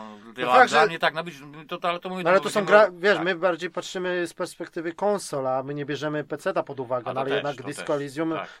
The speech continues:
Speaker 2: no podobno tam w świadku tym pecetowym, no to jednak,
Speaker 1: No,
Speaker 2: wiesz.
Speaker 1: no może,
Speaker 2: A to w
Speaker 1: no.
Speaker 2: ogóle oni tam wyszli na scenę, no to w ogóle jest ekipa z Estonii. To są Estończycy, nie?
Speaker 1: Aha.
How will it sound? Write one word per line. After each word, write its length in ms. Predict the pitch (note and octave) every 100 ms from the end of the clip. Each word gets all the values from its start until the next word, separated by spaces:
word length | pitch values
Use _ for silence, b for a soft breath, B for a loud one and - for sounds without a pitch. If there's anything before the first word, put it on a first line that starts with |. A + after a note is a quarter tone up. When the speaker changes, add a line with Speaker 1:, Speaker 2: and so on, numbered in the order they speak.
| D3+
Speaker 2:
no 60 |
podobno 300 | D3 D3 D3+
tam 140 | D3+ C#3+
w 40 |
świadku 320 | - D#3 -
tym 140 | D#3+ C#3+
pecetowym, 600 | D#3+ D#3 - D3 C#3+ D#3
no 100 | D3
to 160 | D#3
jednak, 240 | D3 C#3+ C#3
Speaker 1:
No, 60 |
Speaker 2:
wiesz. 360 | D3+ C3 B2+ B2+
Speaker 1:
no 60 |
może, 280 | C3+ C#3+ C#3
Speaker 2:
A 20 | D3
to 80 |
w 40 | E3+
Speaker 1:
no. 40 |
Speaker 2:
ogóle 220 | E3+ F3+
oni 160 | F3+ F3
tam 160 | F3 D#3+
wyszli 260 | E3+ F3+
na 100 | E3+
scenę, 640 | D#3 - F3 F3+ F#3 G#3 G#3 B B B B -
no 100 | D3+
to 120 | F3
w 40 |
ogóle 140 | F3 F#3
jest 120 | E3+
ekipa 340 | E3+ F3+ F#3+
z 40 | E3+
Estonii. 540 | E3+ - C4 D3+ G#2+ - _ _ _ _ -
To 80 | A2+
są 120 | C#3
Estończycy, 600 | C#3 - C#3+ A#3 A3+ -
nie? 140 | G2+ G2
Speaker 1:
Aha. 220 | F2+ F2+